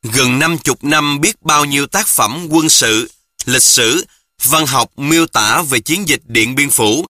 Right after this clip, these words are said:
Nhưng hiếm có người đề cập sâu đến tư chất tướng soái. Riêng Jock Budaren, với bút pháp phản biện, nhà sử học này đã nói lên những tư chất con người của lịch sử. Tạp chí Người quan sát mới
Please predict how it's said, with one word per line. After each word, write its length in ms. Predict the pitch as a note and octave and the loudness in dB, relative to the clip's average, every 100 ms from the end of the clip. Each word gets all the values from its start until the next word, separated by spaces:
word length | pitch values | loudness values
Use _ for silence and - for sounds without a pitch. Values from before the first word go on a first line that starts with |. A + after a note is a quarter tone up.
| _ _ _ _ _ _ | _ _ _ _ _ _
Nhưng 260 | D#3 D#3+ D#3 | 0 2 2
hiếm 260 | D3 F3 A3+ | 2 0 0
có 120 | A3+ | -2
người 320 | F#3 C3+ B2 | 0 2 2
đề 240 | A#2 B2 | 2 -2
cập 220 | A2+ B2+ A#2+ | -2 -4 0
sâu 480 | - - D#3+ E3+ C#3 - - | 2 2 2 0 -4 -12 -4
đến 220 | C#3+ G3+ - | -4 -4 -2
tư 180 | D#3+ C#3+ - | 0 0 -2
chất 180 | G3 - _ | -4 -4 _
tướng 220 | D#3+ F3+ | 0 2
soái. 420 | G#3 D#3+ D3 F#3 G#3+ _ _ _ _ _ _ | 2 2 0 -2 -8 _ _ _ _ _ _
Riêng 380 | D3 D#3+ D#3 D3+ | 0 2 2 2
Jock 240 | C#3 G3 G#3+ _ - | 2 0 -2 _ 0
Budaren, 680 | D#3 D3+ D#3 D3 D#3+ D#3 A#2 _ _ _ - | 2 2 2 0 0 -2 -6 _ _ _ -2
với 180 | C#3+ F3+ | 0 2
bút 180 | F#3+ | 0
pháp 320 | - - G3 A3 | 0 2 0 0
phản 380 | - A#2 D#3 | -2 -2 -2
biện, 280 | D3+ B2 A#2+ - _ _ - | -2 0 -2 -6 _ _ -4
nhà 240 | C3 B2+ | -2 2
sử 220 | - C3+ | 2 2
học 220 | D#3+ C3+ | 0 -2
này 340 | C3 B2+ B2+ A2+ - _ - | -2 0 0 -2 -8 _ -4
đã 120 | A#2 | -2
nói 280 | C#3 D3 G#3 | 2 2 2
lên 380 | E3+ D#3 D3+ C3 | 2 2 0 -2
những 200 | B2 E3 - | -4 -4 -2
tư 160 | E3 | 0
chất 260 | C#3+ G3+ A3 _ | 0 -2 -4 _
con 220 | E3 D3 | 0 0
người 280 | C3 B2 A#2 | 0 0 0
của 140 | - D3+ | 0 0
lịch 140 | C3+ | 2
sử. 420 | - A2+ A#2 F3+ - - _ _ _ _ _ _ | 2 2 0 -2 -8 -20 _ _ _ _ _ _
Tạp 280 | A#2+ A2+ - | -2 0 0
chí 280 | C#3+ D3 G#3+ | 0 2 0
Người 380 | E3+ C3 B2 | -2 0 2
quan 280 | A2+ C3 C3+ | 0 0 0
sát 260 | - E3+ - | 0 0 -2
mới 360 | D3+ D#3+ A3 | 0 2 0